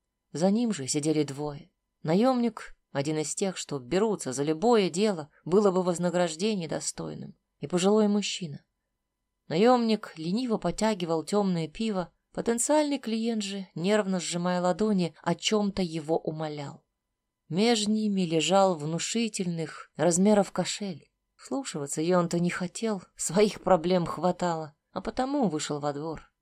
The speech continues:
Свежий воздух остудил лицо, но тревога так и не ушла.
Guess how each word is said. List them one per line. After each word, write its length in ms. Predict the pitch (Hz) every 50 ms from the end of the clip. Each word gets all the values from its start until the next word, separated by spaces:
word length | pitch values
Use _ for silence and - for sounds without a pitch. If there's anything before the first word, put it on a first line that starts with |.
| _ _ _
Свежий 400 | - - 240 262 262 240 233 233
воздух 480 | 226 240 262 247 220 180 180 180 - 196
остудил 540 | 190 - - - 208 196 196 240 240 220 196
лицо, 600 | 180 180 175 - - - - 220 220 190 151 _ _ _
но 220 | - 208 226 233 226
тревога 500 | - 196 196 185 180 202 208 190 190 180
так 240 | 180 185 175 - 175
и 40 |
не 120 | 160 156 156
ушла. 520 | 151 - - - 165 160 156 156 143 _